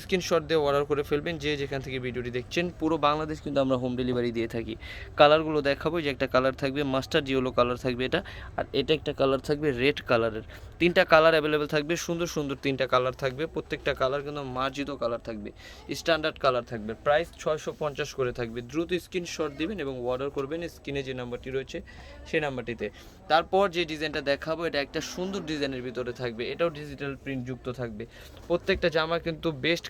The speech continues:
কালেকশন থাকবে। এই যে দেখেন কত সুন্দর একটা ডিজাইন থাকবে, মাত্র ছয়শো পঞ্চাশ টাকায় দিয়ে দিচ্ছি। হাজার, বারোশো, পনেরোশো টাকায় কিন্তু এই লোনগুলো পাকিস্তানি লোন বলে বিক্রি করছে, কিন্তু দোয়ার শাড়ি আপনাদেরকে মাত্র ছয়শো পঞ্চাশ টাকায় দিয়ে দিবে এই সুন্দর সুন্দর অরিজিনাল লোন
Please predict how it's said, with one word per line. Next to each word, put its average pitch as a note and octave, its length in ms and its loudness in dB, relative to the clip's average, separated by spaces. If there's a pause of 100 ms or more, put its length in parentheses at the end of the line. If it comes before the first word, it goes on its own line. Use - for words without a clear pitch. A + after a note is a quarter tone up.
কালেকশন C3 440 2
থাকবে। A#2 240 -4 (120)
এই B2+ 120 -2
যে B2 140 -4
দেখেন A#2 220 -6 (160)
কত C#3+ 140 -4 (140)
সুন্দর C#3 260 -6
একটা A#2+ 200 -6
ডিজাইন A2+ 300 -4
থাকবে, A2 240 -6 (1400)
মাত্র D#3 200 0 (120)
ছয়শো E3 340 0
পঞ্চাশ D3+ 320 -2
টাকায় C3+ 300 0
দিয়ে B2+ 160 -2
দিচ্ছি। A#2+ 260 -6 (500)
হাজার, D3+ 360 4
বারোশো, D#3+ 300 2 (100)
পনেরোশো D#3 440 -2
টাকায় D3 260 2
কিন্তু C#3+ 220 0
এই C3 120 -4
লোনগুলো C#3 340 -2 (120)
পাকিস্তানি C#3+ 520 -2
লোন C#3 120 -2 (100)
বলে B2+ 220 -2
বিক্রি B2+ 260 -6
করছে, C3 260 -2
কিন্তু C#3 220 -6
দোয়ার C#3 220 -2
শাড়ি E3 240 -4
আপনাদেরকে A#2+ 420 -4 (440)
মাত্র C3+ 180 4 (140)
ছয়শো E3 260 0 (100)
পঞ্চাশ C#3+ 340 -4
টাকায় C3 280 0
দিয়ে B2+ 180 -4
দিবে C3 200 -6
এই B2+ 120 -8
সুন্দর D#3+ 280 -4
সুন্দর C#3+ 200 -6 (100)
অরিজিনাল D3+ 400 -4
লোন C3 120 0